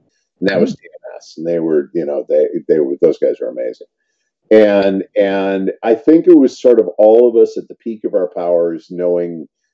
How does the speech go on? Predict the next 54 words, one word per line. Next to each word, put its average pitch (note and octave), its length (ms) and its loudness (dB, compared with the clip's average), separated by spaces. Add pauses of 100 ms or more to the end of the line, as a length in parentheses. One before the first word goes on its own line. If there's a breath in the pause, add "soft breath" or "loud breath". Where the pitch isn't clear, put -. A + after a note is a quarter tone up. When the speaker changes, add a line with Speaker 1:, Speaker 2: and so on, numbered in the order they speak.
(180)
Speaker 1:
that F2+ 300 0
the - 200 2
era A2 280 8
was F#2 220 2
over. F2+ 360 2
And F#2 100 -2
by A#2 140 2
the A2+ 80 2
time, B2 260 -4
you A2+ 80 2
know, G#2 60 0
when F#2+ 160 -4
I - 40 -8 (100)
started D3+ 280 4
writing F#2 380 -2
it, E2+ 100 -8
we F2 100 -2
were E2+ 80 -2
still, F2 520 0
you F2 100 -8
know, E2 100 -4
rolling. E2+ 580 2 (640)
And F2+ 380 -8
when G2 140 -2
I F#2 80 -6
got F2+ 260 -4
done, B2 300 -2
I E2 80 -6
was, E2+ 260 -10 (100)
I F#3 40 0
was - 180 -4
working - 280 -4
for - 80 -10
Steven. - 520 0
I E2+ 40 -8
mean, F2 160 -4
I F2 40 -2
remember F2 460 2
him, F2 200 -4
you F2+ 100 -2
know, E2+ 500 0
you F2 100 -6
know, E2 220 -2 (420)
sending F#2 380 -2
off F2 200 -2
the - 60 -20
script, - 460 2
you F2 60 2
know, F2 180 2
"I'm F2 120 0
heading F2 180 -2
over E2+ 180 0
to E2+ 60 -2
Amblin." G2+ 300 -6